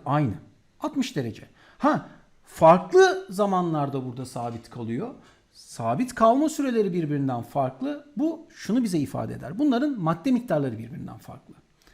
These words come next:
O zaman şunu götürdüm. Sıvıların kaynama süreleri eşittir diyor. Hayır, birincisi on dakika kaynıyor, ikincisi beş dakika kaynıyor. Yani şunu söyleyebilirsin sen.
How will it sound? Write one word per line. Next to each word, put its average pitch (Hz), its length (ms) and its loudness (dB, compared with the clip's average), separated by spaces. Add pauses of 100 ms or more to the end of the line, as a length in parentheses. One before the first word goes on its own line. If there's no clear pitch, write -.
(420)
O 254 80 0
zaman 277 340 4 (340)
şunu 285 280 -2
götürdüm. 208 400 -2 (560)
Sıvıların 330 520 2
kaynama 262 500 4
süreleri 254 560 -2
eşittir 151 560 -6
diyor. 226 320 -2
Hayır, 196 440 2
birincisi 247 480 0 (100)
on 233 220 0
dakika 262 240 -4
kaynıyor, 254 340 2
ikincisi 214 480 -6
beş 196 240 -4
dakika 131 240 -8
kaynıyor. 117 280 -6
Yani 226 180 -4
şunu 269 180 -2
söyleyebilirsin 226 640 -4
sen. 240 300 -6